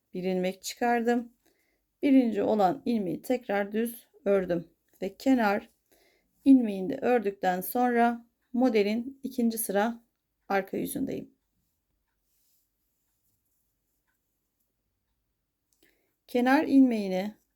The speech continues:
örmeden şöyle aldım. İşte ilmeklerim benim üçlü üçlü durmakta. Bu ilk iki olan ilmeği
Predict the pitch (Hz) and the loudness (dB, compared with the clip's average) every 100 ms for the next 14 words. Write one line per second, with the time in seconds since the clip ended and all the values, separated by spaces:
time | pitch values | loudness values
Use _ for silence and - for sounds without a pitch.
0 | _ 240 269 254 220 190 196 220 233 _ | _ 0 2 4 0 0 -2 -2 -8 _
1 | _ _ _ 196 190 202 - 185 175 170 | _ _ _ -8 -6 -6 -2 0 0 -4
2 | - _ _ _ _ _ _ - - 302 | -12 _ _ _ _ _ _ -8 2 6
3 | 269 233 - 214 220 254 233 262 262 - | 6 4 -2 -2 -2 -2 -2 -4 -8 -6
4 | 247 220 - 165 180 220 226 233 - 240 | -6 -6 -8 -6 -4 0 -2 -2 -4 -4
5 | 262 _ _ _ _ _ _ _ - - | -6 _ _ _ _ _ _ _ -8 -8
6 | - - 294 294 - 240 - 294 269 220 | 0 4 4 2 -8 -10 -4 2 2 4
7 | 185 196 - _ _ _ _ _ _ _ | 2 0 -8 _ _ _ _ _ _ _
8 | _ _ _ _ 269 254 220 185 180 | _ _ _ _ 2 4 2 -2 -4